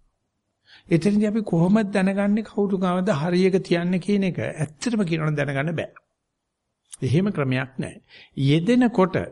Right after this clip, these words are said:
යෙදෙන ගමන් තමයි උත්සාහ කරන්න පුළුවන්. මම ඉස්සලාම පැවිදිින්ට එනකොට ඒ පරාක්‍රම ප්‍රනාන්දු මහත්තයයි වීරකෝම මහත්තයයි දෙන්නම ආවා මයිත් එක්ක.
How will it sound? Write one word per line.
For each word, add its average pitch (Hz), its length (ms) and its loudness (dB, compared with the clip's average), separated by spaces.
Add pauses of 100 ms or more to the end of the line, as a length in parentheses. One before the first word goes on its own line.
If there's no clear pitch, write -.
(440)
යෙදෙන 175 440 2
ගමන් 165 460 4
තමයි 127 400 -2 (640)
උත්සාහ 120 320 -4
කරන්න 107 300 -8
පුළුවන්. 117 320 -8 (640)
මම 135 220 -2
ඉස්සලාම 120 500 -2 (500)
පැවිදිින්ට 117 480 -4
එනකොට 127 360 -2 (800)
ඒ 123 200 -2
පරාක්‍රම 120 460 -2
ප්‍රනාන්දු 113 340 -4
මහත්තයයි 113 460 -6
වීරකෝම 127 380 0
මහත්තයයි 120 320 -4
දෙන්නම 123 360 0
ආවා 101 240 -6
මයිත් 101 300 -12
එක්ක. 78 180 -12